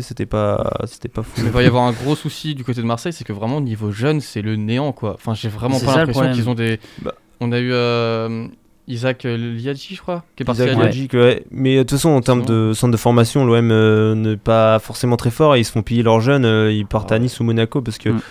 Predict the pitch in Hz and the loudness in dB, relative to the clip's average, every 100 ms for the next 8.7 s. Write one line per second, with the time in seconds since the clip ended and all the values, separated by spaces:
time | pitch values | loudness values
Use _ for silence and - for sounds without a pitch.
0 | - - - 123 131 123 165 135 117 131 | -20 -10 2 6 6 4 4 4 4 6
1 | 123 123 127 143 117 123 127 147 135 117 | 6 6 6 4 6 4 6 6 6 4
2 | 110 - 110 113 135 147 117 110 107 107 | 2 2 2 4 2 2 4 4 4 2
3 | 104 104 104 104 117 - 110 107 120 117 | 2 2 0 -2 -4 -4 -4 0 0 0
4 | 107 - - 117 110 - 127 107 127 143 | -2 -8 -6 0 2 6 6 8 8 6
5 | 139 180 - 247 285 160 - 151 - 143 | 6 2 4 6 6 4 2 -2 -2 -8
6 | - - 170 165 - 240 170 147 135 165 | -12 0 0 2 4 4 4 4 6 6
7 | 269 - 156 139 143 143 214 208 - 156 | 4 2 -2 0 2 2 2 0 0 0
8 | 147 156 156 160 180 160 117 | 4 4 4 4 4 2 0